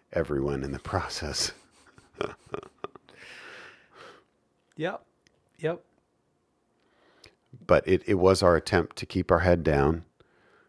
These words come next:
Speaker 1: to stick to our business, to make decisions based on Scripture, not based on the latest governor's pronouncements.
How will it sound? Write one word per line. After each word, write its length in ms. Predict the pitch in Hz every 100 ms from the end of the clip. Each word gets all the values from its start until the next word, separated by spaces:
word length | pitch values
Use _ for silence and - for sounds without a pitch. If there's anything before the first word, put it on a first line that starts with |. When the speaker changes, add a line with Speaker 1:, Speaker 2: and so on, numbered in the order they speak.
| _
Speaker 1:
to 120 | - -
stick 260 | - 87
to 120 | - 85
our 160 | 87
business, 640 | 82 78 69 71 76 - - _ _ _ _
to 100 | -
make 200 | 82 78
decisions 500 | - - 82 76 73
based 320 | - 73 71 87
on 100 | 87
Scripture, 520 | - - 71 - 71
not 240 | 71 71
based 320 | 71 71 -
on 180 | 76 76
the 100 | 69
latest 560 | 69 73 73 73 - -
governor's 460 | - 69 71 71
pronouncements. 880 | - 90 76 65 62 - 78 - -